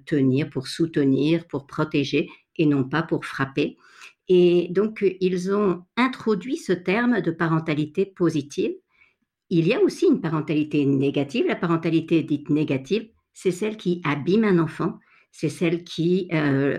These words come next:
lui, le violente, c'est celle qui le fait se rétrécir, qui l'empêche de se développer. Donc, c'est tout ce qui est de l'ordre de la violence,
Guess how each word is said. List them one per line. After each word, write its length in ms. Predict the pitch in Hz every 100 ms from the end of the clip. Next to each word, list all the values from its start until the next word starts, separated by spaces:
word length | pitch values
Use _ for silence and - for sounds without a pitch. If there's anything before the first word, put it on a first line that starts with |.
| -
lui, 800 | 151 135 135 143 143 139 131 131 _ -
le 120 | 165
violente, 640 | 143 175 151 143 220 - _ _
c'est 180 | - 180
celle 360 | 165 185 202 190
qui 220 | - 185
le 100 | 180
fait 220 | 175 175
se 160 | 175 165
rétrécir, 800 | 160 156 156 147 - 151 202 -
qui 140 | -
l'empêche 400 | 147 147 147 165
de 100 | 170
se 80 | 135
développer. 560 | 156 135 139 - - _ _ - _ -
Donc, 380 | 156 160 175 -
c'est 460 | - - 151 165 -
tout 140 | 214
ce 100 | 208
qui 240 | - 143 156
est 60 |
de 100 | 160
l'ordre 400 | 151 147 139 -
de 80 | 139
la 160 | 139 143
violence, 680 | 143 135 123 123 - -